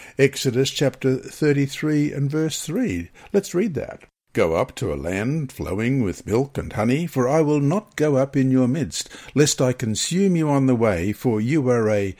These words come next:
stiff-necked people." They resisted the Holy Spirit because they refused to listen to what the Holy Spirit would impress through God's prophets upon their hearts.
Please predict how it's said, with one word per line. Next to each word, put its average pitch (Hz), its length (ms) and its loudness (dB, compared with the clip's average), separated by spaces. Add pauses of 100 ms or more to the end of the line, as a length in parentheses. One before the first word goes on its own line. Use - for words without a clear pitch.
(140)
stiff-necked - 1120 -8 (280)
people." - 640 -12 (960)
They 156 160 4
resisted 151 680 0
the 160 200 -4
Holy 117 320 2
Spirit 92 500 -4
because 113 380 -4
they 117 160 0
refused 180 600 -2
to 156 60 2
listen 139 360 -2
to 117 80 -6
what 123 160 -4
the 123 80 -2
Holy 127 320 0
Spirit 101 400 -2
would 117 120 0
impress 117 540 -2
through 117 240 -2
God's 90 380 -6
prophets 156 600 -4
upon 87 420 -10
their 78 180 -10
hearts. - 600 -12